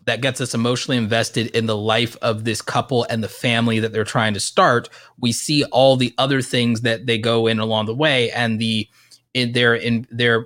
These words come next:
their journey to getting pregnant could be an ongoing series that exists within their channel. And there's different aspects of that,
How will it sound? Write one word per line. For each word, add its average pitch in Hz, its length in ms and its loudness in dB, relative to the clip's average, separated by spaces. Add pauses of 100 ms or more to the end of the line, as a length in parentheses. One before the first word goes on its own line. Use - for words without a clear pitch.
their 117 160 0
journey 135 460 2
to 120 360 0
getting 113 300 0
pregnant 120 640 -2 (340)
could 127 140 0
be 120 140 2
an 110 180 4
ongoing 127 580 2
series 120 500 0
that 110 100 -2
exists 110 320 -4
within 113 240 -6
their 104 100 -4
channel. 156 480 0
And 123 100 0
there's 120 140 0
different 127 280 -2 (100)
aspects - 640 -2
of 110 220 0
that, 147 360 0